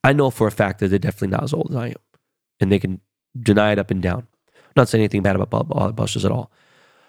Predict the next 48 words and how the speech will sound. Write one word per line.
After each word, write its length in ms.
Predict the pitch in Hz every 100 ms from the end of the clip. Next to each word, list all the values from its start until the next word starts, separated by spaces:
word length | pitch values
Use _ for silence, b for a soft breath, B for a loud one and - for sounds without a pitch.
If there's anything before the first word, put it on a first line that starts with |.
| b b
But 120 | 127
when 120 | 139
they 120 | 170 190
go 140 | 190
through 160 | - 135
due 140 | 120
diligence 420 | 110 104 101 95
and 80 | 98
they 60 | 110
went 260 | 117 113 - _ _ _ -
to 120 | 98
bat 320 | 95 104 -
for 80 | 143
me, 280 | 135 120 139 _ _ _ _ _ _ -
gone 140 | 95
to 60 | 95
bat 200 | 98 95
for 80 |
other 140 | 101 101
people, 420 | 104 95 98 101 _ _ _ _ b b b b
they've 220 | 101 95 -
torn 300 | 104 107 110
down 180 | 107
the 60 | 107
motherfuckers 540 | 104 98 - 95 113
who 80 | -
are 80 | 98
frauds. 560 | - 104 92 101 - - _ _ _ _ _ _ _ _ _ _ _ _ _
It's 180 | - -
not 140 | 147 160
that 120 | 139
Andrew 300 | 139 123 113
Tate 400 | - 120 110 - _ _ _ _ _ _
is 140 | 117 92
a 60 |
fraud. 340 | - 123 131 98
He's 120 | 90
not, 260 | 101 117
apparently, 380 | 113 120 107 104
from, 300 | 98 110 98 -
you 80 | 104
know, 80 |
all 200 | 107 104
the 80 | 101
checks 220 | - 101
these 140 | 113 131
guys 180 | 104 92
done. 180 | 101